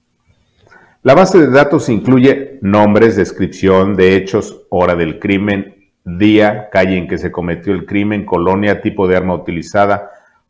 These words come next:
objetos asegurados, detenidos, número de detenidos, así como nombres y apodos de los presuntos responsables. El sesenta y cinco por ciento de los asesinatos se cometieron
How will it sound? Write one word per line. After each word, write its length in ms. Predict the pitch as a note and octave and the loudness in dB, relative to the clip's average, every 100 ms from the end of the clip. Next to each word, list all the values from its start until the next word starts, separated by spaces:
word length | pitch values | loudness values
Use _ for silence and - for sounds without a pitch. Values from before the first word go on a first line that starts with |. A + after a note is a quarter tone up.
| _ | _
objetos 540 | G2 - - G2 F#2 F2 | -10 -6 -4 -4 -4 -8
asegurados, 720 | - E2 F2 G2 G2+ G2+ G2 | -8 -6 0 2 2 0 -4
detenidos, 800 | E2+ - F2 G2 G#2 G#2 - _ _ - _ _ | -6 -6 -4 -2 -2 -4 -6 _ _ -20 _ _
número 340 | D#2+ F2 F2 E2 | -12 -6 -4 -2
de 80 | D#2 | -4
detenidos, 560 | - G2 A2+ A#2 A#2 _ _ _ _ | -6 -4 -2 -2 -6 _ _ _ _
así 220 | A2+ A2 | -6 -4
como 220 | D3 C3+ B2 | -4 -2 -2
nombres 380 | C#3+ C#3+ C3+ | 0 -2 -2
y 60 | B2 | 0
apodos 540 | G#2+ C3 C3+ C3 - - _ _ _ _ _ _ | 0 2 0 -2 -8 -20 _ _ _ _ _ _
de 140 | F#2 F2+ | -6 -4
los 200 | F2 - | -4 -8
presuntos 640 | - F2 - F2+ E2+ D2+ | -10 -10 -10 -14 -12 -14
responsables. 1300 | D2 - - - - - - _ - - - - _ - | -14 -18 -20 -20 -16 -18 -18 _ -20 -20 -20 -20 _ -4
El 220 | G#2+ G#2 | -4 -4
sesenta 480 | A2 G#2+ G#2 F#2+ G2+ | -8 -6 -8 -4 -4
y 80 | |
cinco 400 | G2 A#2+ B2+ - | -4 -10 -10 -8
por 180 | - F2 | -6 -6
ciento 380 | - A2 G#2+ G#2+ | -6 -10 -6 -4
de 80 | F2+ | -4
los 200 | E2 E2+ | -4 -8
asesinatos 560 | D#2 F2+ F2+ F#2+ G2+ | -12 -14 -10 -8 -8
se 80 | G2+ | -8
cometieron 520 | F#2+ F#2 E2+ G#2 G#2 | -8 -8 -6 -4 -4